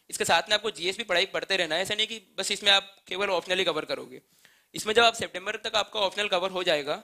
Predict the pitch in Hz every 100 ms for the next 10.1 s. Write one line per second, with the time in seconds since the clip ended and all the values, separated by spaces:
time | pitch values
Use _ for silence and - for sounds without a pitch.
0 | _ _ _ 170 202 208 196 - 190 196
1 | 196 190 202 202 196 208 165 160 185 185
2 | 208 208 226 - _ - 185 180 165 202
3 | 208 165 202 220 175 165 160 147 139 135
4 | - _ _ _ - 180 220 226 226 233
5 | - 175 - 208 220 233 240 233 190 196
6 | 165 180 180 175 175 170 170 165 160 143
7 | 135 - - _ _ - 180 208 196 208
8 | 214 202 214 214 170 160 147 139 127 _
9 | _ _ - 190 196 202 233 214 220 240